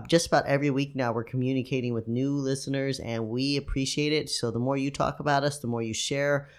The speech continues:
our podcast, the more you tell your friends, the more, you know, people we get on board, and the more we're able to do, more people we're able to reach.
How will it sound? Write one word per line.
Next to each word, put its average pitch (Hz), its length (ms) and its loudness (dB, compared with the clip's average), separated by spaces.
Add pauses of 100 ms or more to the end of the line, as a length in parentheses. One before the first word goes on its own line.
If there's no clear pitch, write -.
(280)
our 135 200 4
podcast, 135 520 2
the 120 60 -4
more 120 140 0
you 117 120 0
tell 120 180 0
your 117 140 0
friends, 143 540 0 (520)
the 110 140 -4
more, 120 580 -2 (160)
you 127 100 -2
know, 127 280 -4 (140)
people 143 260 -2
we 139 80 0
get 143 120 0
on 139 140 2
board, 156 300 2
and 135 100 2
the 123 60 2
more 131 260 4
we're 139 80 -2
able 135 280 -2
to 123 100 2
do, 143 240 0
more 135 180 0
people 143 300 -6
we're 139 100 -2
able 135 160 -4
to 120 80 -2
reach. - 480 -6